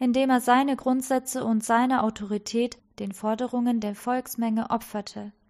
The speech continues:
Jesus konnte ihm keine weitere Erkenntnis vermitteln.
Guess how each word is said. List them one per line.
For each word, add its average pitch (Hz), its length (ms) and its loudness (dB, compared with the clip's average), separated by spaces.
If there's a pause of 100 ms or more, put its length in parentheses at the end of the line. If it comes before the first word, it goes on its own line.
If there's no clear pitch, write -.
(1120)
Jesus 285 540 -2
konnte 247 320 2
ihm 220 160 0
keine 247 420 2
weitere 220 400 0
Erkenntnis 220 800 0
vermitteln. 202 720 -4